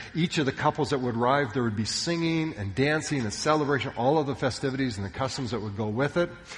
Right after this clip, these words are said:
They would have the costumes, the bridal gowns, all the dress. Each of the family would come into the main area. Here are all the brides, all waiting for the service. We had the honor of escorting them up onto the platform where their grooms were waiting for them.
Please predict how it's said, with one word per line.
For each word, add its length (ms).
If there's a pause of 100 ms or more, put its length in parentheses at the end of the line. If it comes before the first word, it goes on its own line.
(300)
They 100
would 140
have 220
the 80
costumes, 640
the 60
bridal 400
gowns, 520 (320)
all 200
the 100
dress. 440
Each 200
of 40
the 60
family 320
would 180
come 200
into 260
the 80
main 260
area. 280
Here 240
are 160
all 80
the 80
brides, 560 (440)
all 240
waiting 280
for 160
the 80
service. 600 (320)
We 120
had 160
the 100
honor 460
of 200 (120)
escorting 640
them 240
up 100 (400)
onto 380
the 80
platform 680
where 140
their 160
grooms 400
were 120
waiting 320
for 200
them. 240